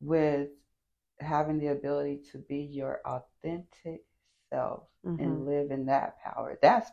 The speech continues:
Speaker 1: power.
Speaker 2: That is power.
Speaker 1: To stand in your authentic true self in the human design helps you really dive deep into, like you said, who are you?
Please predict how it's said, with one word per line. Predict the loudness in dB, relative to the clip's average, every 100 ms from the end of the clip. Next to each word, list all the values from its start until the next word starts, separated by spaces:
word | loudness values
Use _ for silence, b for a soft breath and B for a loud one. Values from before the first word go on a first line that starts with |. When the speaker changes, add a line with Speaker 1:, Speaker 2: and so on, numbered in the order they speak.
| -2
Speaker 1:
power. | 2 2 0 -8 b b b 4
Speaker 2:
That | 6
is | 4 0
power. | -6 -6 -6 -8 -8
Speaker 1:
To | -6 -6
stand | -8 -6 0 0 0
in | 0
your | 0 0 2 0
authentic | -2 -6 -2 -2 -4 -10 -14 -12
true | -8 -6 -6 -6
self | 0 0 0 -4 -8
in | -4 -4
the | -4
human | -2 -2 -2
design | -2 -4 -4 -4 -4
helps | -2 -2 -4 -6
you | -8 -6
really | -2 -4 -2 -6 -4
dive | -4 -4 -6
deep | -6 -6
into, | -6 -6 -2 -2 -2 b b b b _
like | -6 -4
you | -10
said, | 0 2 2 0
who | -2 0 -2 -2
are | 0 0
you? | -4 -6 -10